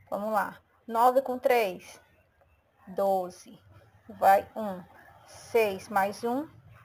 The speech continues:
sete. Esse um vem pra cá. Então, o valor que chegou lá no último foi cento e setenta e dois. Então, aqui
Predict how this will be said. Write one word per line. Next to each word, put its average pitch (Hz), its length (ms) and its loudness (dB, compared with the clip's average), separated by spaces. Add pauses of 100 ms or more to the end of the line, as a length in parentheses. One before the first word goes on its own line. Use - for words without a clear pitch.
sete. 196 800 -2 (340)
Esse 202 400 -10
um 190 160 -6
vem 196 280 -8 (380)
pra - 200 -6
cá. - 340 -2 (340)
Então, 214 360 -8
o - 20 -8
valor 233 480 4 (560)
que 220 240 -12
chegou 208 520 -4
lá 233 140 0
no 285 120 -2
último 262 480 -4 (360)
foi - 240 -6
cento 294 440 -4
e 294 100 0
setenta 240 880 2 (720)
e 247 220 -10
dois. 180 880 -2 (2000)
Então, 202 240 -4
aqui 202 580 -12